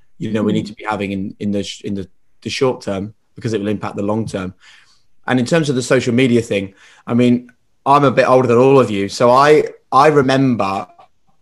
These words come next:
Speaker 1: getting onto Twitter the very first day that they sort of launched it when I was doing Formula One. And you know what, right? It was the most uplifting, positive,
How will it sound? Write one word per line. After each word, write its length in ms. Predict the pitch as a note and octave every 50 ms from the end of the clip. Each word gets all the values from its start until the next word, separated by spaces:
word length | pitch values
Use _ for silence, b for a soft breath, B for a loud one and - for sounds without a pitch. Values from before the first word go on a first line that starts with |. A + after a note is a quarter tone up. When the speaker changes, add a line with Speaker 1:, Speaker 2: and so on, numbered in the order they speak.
| _ _ - - -
Speaker 1:
getting 300 | C#3+ C3+ - B2 B2 B2
onto 220 | A#2+ A#2 - A2+
Twitter 580 | - - - - C3 A#2+ - - - F#2 F#2 - -
the 80 | G#2+
very 300 | G2 G#2 B2 A#2+ A#2 A2+
first 580 | - - - - - - A#2+ G#2+ G2+ - - _
day 240 | - A2+ A2+ G#2+ G2+ F#2+
that 140 | G2+ -
they 160 | - A2 G#2 G2
sort 240 | - - - -
of 60 | G#2 G#2+
launched 420 | A2+ A#2 A#2+ A#2 - - - -
it 100 | - -
when 180 | A#2 A2 G#2 G#2
I 40 | G#2
was 100 | G#2 F#2+
doing 260 | - A2+ G#2+ G#2 G2+
Formula 340 | F2+ - A2 G2+ G2+ G2 G#2 G#2
One. 240 | A2 G#2+ G2 F#2 - b b b b b b b b b b
And 100 | A#2+ A2+
you 60 | A2
know 160 | A2 A2+ A2+
what, 220 | G#2+ A2 G#2 - -
right? 280 | A2+ G2+ F#2+ F#2+ - _ -
It 140 | A#2+ A2 A#2
was 180 | A2+ F#2+ G2
the 120 | A2+ A2 G#2
most 500 | G#2 G2+ F#2+ F#2+ F#2 F2 - - - - _ _ _ _ -
uplifting, 640 | A2+ A2+ - - A#2 G#2 F#2+ - - G2 F#2+ F#2+ - _ _ _ _ _ _
positive, 760 | - - - A2 G#2 A2 F2 - - F#2+ F#2 F2+ F2+ - _